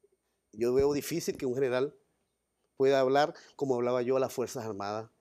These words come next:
en el pasado, o en este momento, porque lo verían como conspirador. No es conspiración, no es saltar talanquera.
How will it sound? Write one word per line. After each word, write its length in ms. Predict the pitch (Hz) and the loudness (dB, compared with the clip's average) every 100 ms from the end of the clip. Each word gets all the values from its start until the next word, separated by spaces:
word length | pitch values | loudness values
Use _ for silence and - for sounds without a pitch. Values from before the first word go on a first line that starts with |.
| _ _ | _ _
en 140 | 104 | -6
el 100 | 107 | -6
pasado, 460 | 87 92 95 87 85 | -8 -8 -6 -6 -10
o 100 | 107 | -8
en 60 | 107 | -6
este 140 | 131 | -2
momento, 280 | 117 135 165 | 0 0 0
porque 280 | 139 117 107 - - | -2 -4 -6 -10 -8
lo 100 | 117 | 0
verían 280 | 120 113 113 | 0 0 -2
como 180 | 135 127 | -2 -2
conspirador. 540 | 120 107 110 101 107 | -4 -6 -6 -4 -4
No 80 | 101 | -4
es 80 | 120 | -6
conspiración, 640 | 180 180 127 - 127 170 - _ _ - _ | -6 -4 -6 -6 -6 -6 -10 _ _ -20 _
no 60 | 143 | -2
es 40 | |
saltar 240 | 156 160 151 | 0 -2 -2
talanquera. 520 | 170 120 165 170 | -2 -2 -4 -4